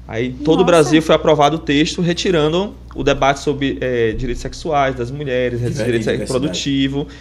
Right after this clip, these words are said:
Speaker 1: incluindo também L G B T. Então, é, na época eu acho que foi um erro, inclusive, né, na época do então, é, era Rui Já, né, da, do,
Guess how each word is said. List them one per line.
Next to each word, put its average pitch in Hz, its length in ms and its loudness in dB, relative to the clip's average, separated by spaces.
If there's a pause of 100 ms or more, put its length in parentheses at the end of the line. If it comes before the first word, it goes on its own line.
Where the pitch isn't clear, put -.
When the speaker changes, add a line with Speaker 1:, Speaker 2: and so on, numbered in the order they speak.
(160)
Speaker 1:
incluindo 156 440 -4
também 160 280 -4
L 151 120 -4
G 156 120 -4
B 170 100 -2
T. 165 160 -6
Então, 147 460 -4 (600)
é, 120 360 2 (420)
na 127 140 0
época 135 200 0
eu 143 80 6
acho 139 180 0
que - 40 -12
foi 151 140 -4
um 135 80 -2
erro, 147 260 0
inclusive, 123 460 -6
né, 120 120 -6
na 113 120 -4
época 110 200 -8
do 110 160 -8
então, 113 400 -6 (320)
é, 104 360 -8 (440)
era 107 140 -6
Rui 117 220 -2
Já, 113 300 -2
né, 123 220 -8
da, 117 240 -10
do, 110 440 -12